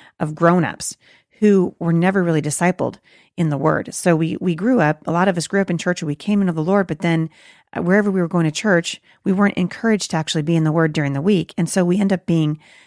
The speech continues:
um, this, we end up having an incredible lack of discernment because we're immature. And the Bible says that we're supposed to grow to maturity. We wanna be, uh, we wanna grow in, uh, knowledge and wisdom, because without discernment,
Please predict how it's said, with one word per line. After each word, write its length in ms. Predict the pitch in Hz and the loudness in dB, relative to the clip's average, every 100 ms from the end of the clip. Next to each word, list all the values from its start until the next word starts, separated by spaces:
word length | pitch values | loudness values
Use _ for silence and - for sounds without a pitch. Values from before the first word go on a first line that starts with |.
| _ - | _ -8
um, 240 | 165 147 - _ - | -6 -6 -8 _ -10
this, 280 | 175 165 - | -8 -6 -4
we 180 | 180 190 | 0 2
end 120 | 196 | 2
up 80 | 185 | -2
having 260 | 175 165 | -4 -2
an 60 | 156 | -2
incredible 460 | 151 - 226 180 | -4 -4 -2 0
lack 240 | 160 156 156 | 0 -2 -6
of 80 | 147 | -8
discernment 440 | 151 240 254 165 | -6 0 0 0
because 500 | 165 - 147 151 196 _ _ | -4 -6 -4 -2 -4 _ _
we're 140 | - 185 | -2 0
immature. 600 | 165 156 - 370 - 165 - - - _ | 0 -2 -2 -2 -2 -6 -16 -20 -20 _
And 160 | - 190 | 0 2
the 60 | |
Bible 220 | 190 262 269 | 4 2 2
says 180 | 220 | 0
that 100 | 180 | 0
we're 140 | 196 214 | 0 0
supposed 400 | - - 208 - | 0 0 -2 -2
to 80 | 185 | -4
grow 500 | - 190 196 208 202 - - | -2 2 4 2 0 -8 -14
to 140 | - 202 | -2 0
maturity. 480 | 180 - 240 214 | 0 0 0 0
We 100 | 170 | 0
wanna 220 | 180 196 185 | 2 2 2
be, 300 | 185 175 170 - - - | 2 0 -2 -14 -16 -6
uh, 100 | 202 | 0
we 80 | 214 | 2
wanna 220 | 220 185 | 4 2
grow 460 | 151 185 208 220 - | -2 0 4 2 2
in, 320 | 180 170 170 | 0 0 -2
uh, 160 | 175 165 | -6 -8
knowledge 420 | 170 180 202 180 | -4 -2 0 0
and 240 | - 165 147 | 0 -4 -2
wisdom, 460 | 170 233 - - _ - - - | -2 -4 -8 -10 _ -20 -20 -8
because 320 | 180 - 196 | -6 0 0
without 320 | 190 190 202 | 0 0 0
discernment, 800 | 190 170 - 214 277 156 156 - | -2 -4 0 2 2 2 -2 -6